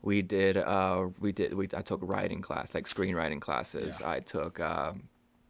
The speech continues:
Speaker 1: uh, more shooting classes, more editing classes. Um, but I think that was it for directing and, like, sound stuff and lighting
Speaker 2: Gotcha.
Speaker 1: stuff,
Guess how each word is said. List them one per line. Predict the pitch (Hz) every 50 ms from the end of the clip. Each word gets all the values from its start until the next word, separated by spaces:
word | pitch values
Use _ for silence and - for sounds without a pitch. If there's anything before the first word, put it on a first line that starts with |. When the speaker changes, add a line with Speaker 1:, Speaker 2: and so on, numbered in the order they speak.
| _ _ _ _ _ _ _ _ _ -
Speaker 1:
uh, | 87 87 90
more | 92 98 104 104 104 104 104 101 95 95 90
shooting | - - - 110 107 95 92 95
classes, | - - 82 85 82 - - 87 92 -
more | - - 90 85 82 80
editing | 87 95 95 85 78 76
classes. | - - 90 71 69 71 - 78 71 69 - - - - _ _ _ - - - - - _ _ _ _ _ - -
Um, | 95 92 90 85 76 78 80 85 101 110 - _ _ _ -
but | 117 113
I | 110
think | - 165 175 156
that | 156 151
was | 139 117 90
it | - 95 101 -
for | - 92 92 90
directing | 98 82 80 82 80 78 - - - 69 67 -
and, | 60 64
like, | 57 - - -
sound | - - 53 57 - -
stuff | - - 50 50 50 - - - - -
and | - 95 90
lighting | 90 80 87 73 60
Speaker 2:
Gotcha. | - -
Speaker 1:
stuff, | - - 73 71